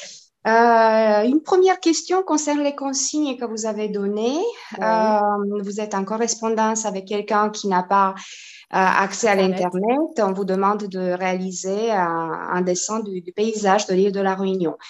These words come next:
Speaker 1: Est-ce que les élèves ont posé des questions par rapport à ces consignes ou tout de suite ils ont répondu, disons, à la demande que vous avez donnée ? Après, la deuxième, qui est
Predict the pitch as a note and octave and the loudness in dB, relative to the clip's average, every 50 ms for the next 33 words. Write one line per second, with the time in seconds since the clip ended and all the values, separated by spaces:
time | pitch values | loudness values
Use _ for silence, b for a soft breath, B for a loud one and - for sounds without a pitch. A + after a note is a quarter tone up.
0 | B B B B B - A#3 - F4 E4 E4+ D4+ E4 D4 D#4 D#4+ D#4 C#4 B3+ - | B B B B B -12 -4 0 2 2 4 4 6 6 6 6 6 4 4 2
1 | - A#3+ B3 B3 B3 E4+ F#4+ F#4+ E4 C#4 - C4 A#3+ - - - B3+ B3+ B3 B3 | 2 2 2 4 4 4 4 4 2 0 0 -2 -4 -4 -4 -2 -2 -2 0 0
2 | A3+ G#3 G#3 G#3 G3+ G#3+ A3 G#3+ G#3 G3 - - G#3 - - F3+ F#3 - - - | 0 0 0 -2 -2 -2 -4 -4 -4 -4 -6 -8 -10 -8 -6 -4 -4 -4 -4 -2
3 | G3 A#3 C#4 D4+ B3+ G#3+ G3 F#3+ F3+ F3+ F3 F3 E3 E3 D#3+ - _ - B3 - | -2 -2 0 0 0 0 0 0 0 0 -2 -2 -4 -4 -8 -10 _ -8 -8 -6
4 | - - - A3 A#3 A#3 - A3+ G#3 G3+ G3 F3+ G3 F#3+ F#3 F3+ F#3+ A3 A3 G#3+ | -6 -8 -8 -8 -10 -6 -6 -4 -4 -2 -2 0 0 0 2 2 0 -2 -2 -2
5 | G#3 G#3 G#3 F#3 G#3 A3+ A#3 G#3 G3+ F3+ G3 G#3 G#3+ G3+ F#3+ F3+ F3 F3 F#3+ F#3 | -4 -4 -4 -4 -4 -6 -6 -6 -6 -6 -4 -2 -2 0 0 0 0 0 -2 -2
6 | F#3+ F#3 F#3+ F#3+ - G3+ F3+ F3+ F#3 F#3 E3+ F3+ F3 E3+ F3 E3+ D#3+ C#3+ - - | -2 -2 -2 -4 -8 -10 -8 -4 -4 -2 -2 -2 -2 -2 -2 -4 -4 -4 -8 -12
7 | B B B B B B B B B B _ _ - - - F4 F4+ F4+ F4+ D#4+ | B B B B B B B B B B _ _ -4 -2 2 2 4 4 4 4
8 | C4 D4+ D#4 D4 D4 D4+ D#4+ F4+ F#4 F4+ F4 - C#4+ C4+ | 6 6 6 6 6 6 4 6 6 4 2 0 -2 -4